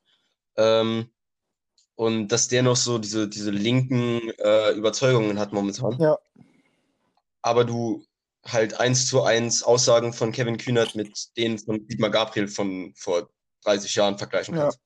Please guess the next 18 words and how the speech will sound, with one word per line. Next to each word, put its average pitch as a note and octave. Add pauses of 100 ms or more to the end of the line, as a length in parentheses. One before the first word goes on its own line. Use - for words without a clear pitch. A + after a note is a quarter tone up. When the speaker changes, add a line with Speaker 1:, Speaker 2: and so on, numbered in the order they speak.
(1700)
Speaker 1:
Und G#2+
ich -
kann A#2
mir A#2+
vorstellen, A#2+
dass -
dieser A2
Einfluss, B2
äh, G#2+
des G#2
Lobby-, A2 (220)
Lobbyismus A2+
und G2+
der G2+
Wirtschaft G#2+ (460)
halt G#2
schon G#2
auf, G2+